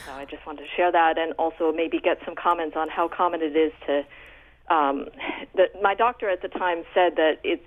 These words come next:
it was not uncommon for people to lose one of two, and that back in the day,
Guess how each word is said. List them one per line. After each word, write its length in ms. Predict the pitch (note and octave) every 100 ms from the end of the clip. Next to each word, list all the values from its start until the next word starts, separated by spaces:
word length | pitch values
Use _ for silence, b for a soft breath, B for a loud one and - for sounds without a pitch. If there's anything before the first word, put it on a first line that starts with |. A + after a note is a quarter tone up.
| -
it 120 | F3+
was 140 | F3+ F3+
not 280 | F#3+ F#3+
uncommon 520 | E3+ D3+ - D3+ D3+ D3
for 160 | F3
people 360 | D#3 F#3 D#3+ D3+
to 240 | - C#3+ D3 B B B B -
lose 480 | G3 G3+ G3 F3+ D#3+ -
one 260 | G#3 F#3+ F3+
of 100 | E3 - -
two, 300 | B3+ A3 F#3
and 100 | E3+
that 160 | E3+
back 260 | G3 F#3 F3
in 120 | F3+
the 80 | E3+
day, 680 | - C4 C4+ A#3 G3+ G3